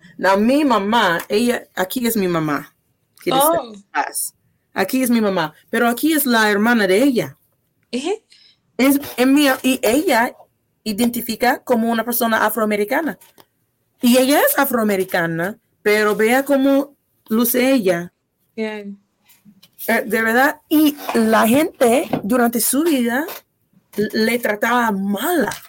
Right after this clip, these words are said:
Speaker 1: o negrita y cosas así, porque tiene un toquecito de sangre negra. Y hoy en día,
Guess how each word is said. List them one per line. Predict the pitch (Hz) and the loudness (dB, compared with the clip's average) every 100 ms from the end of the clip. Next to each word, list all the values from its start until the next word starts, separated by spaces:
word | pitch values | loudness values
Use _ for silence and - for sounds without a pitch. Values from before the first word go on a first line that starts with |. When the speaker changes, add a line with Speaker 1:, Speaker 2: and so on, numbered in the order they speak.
| - | -10
Speaker 1:
o | 196 | -8
negrita | 196 208 254 262 262 277 262 220 | -6 -4 -2 0 0 0 -2 -4
y | 226 | -2
cosas | 240 247 233 | 0 0 0
así, | 220 196 220 185 170 - _ _ _ _ _ | -2 -2 -4 -6 -8 -14 _ _ _ _ _
porque | 208 202 | -8 -6
tiene | 226 233 254 | -4 -2 0
un | 262 | -2
toquecito | 240 233 220 190 254 254 277 226 185 254 _ _ | -2 -4 -4 -4 -4 -2 0 -2 -4 -16 _ _
de | - 208 | -6 -2
sangre | 214 202 214 226 | -2 -2 -2 -2
negra. | 214 196 180 160 - - - | -2 -2 -4 -8 -14 -20 -14
Y | - 190 | -6 -2
hoy | 196 208 | 0 0
en | 214 | -2
día, | 214 233 277 | -2 -2 -2